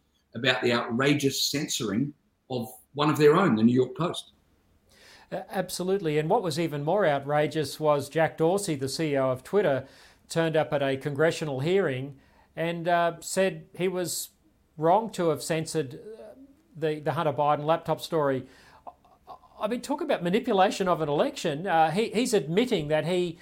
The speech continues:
Speaker 2: withheld and, and stopped crucial information that would have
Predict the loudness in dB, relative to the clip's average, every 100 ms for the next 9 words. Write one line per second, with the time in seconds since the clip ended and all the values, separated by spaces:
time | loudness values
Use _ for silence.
0 | -20 -20 0 0 2 4 4 4 2 -6
1 | -18 -20 -20 -14 -8 -8 -6 -6 -4 2
2 | 4 4 0 2 2 2 0 0 -2 0
3 | 0 0 -4 -6 -2 2 2 2 -4